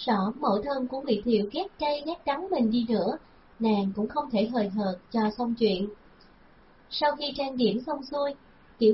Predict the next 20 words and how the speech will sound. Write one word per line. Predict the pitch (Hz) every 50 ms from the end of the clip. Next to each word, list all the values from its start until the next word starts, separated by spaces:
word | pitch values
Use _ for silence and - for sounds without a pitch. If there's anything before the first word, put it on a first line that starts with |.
| 214 -
Kiều | 262 247 226 220 214 -
chuẩn | 214 208 240 254
bị | 254 202 180 190 - -
tới | 240 269 277
đông | 285 277 269 262 247
phòng. | 247 240 214 202 196 196 - - - - - - - - - -
Khi | - 240 233 233
ra | 226 240 233 226 233
tới | 247 254 254 -
cửa | 220 - 220 220 -
phòng, | 247 220 202 196 196 - - - - - - - -
nàng | 226 220 208 202 196 196
bất | 254 277 -
giác | - 294 339 359 330
nhìn | 285 247 220 214 -
sang | 262 254 247 247 247 240
vị | - 226 190 190 190
trí | 247 254
chiếc | - - 349 349 -
hộp | 277 247 214 202 -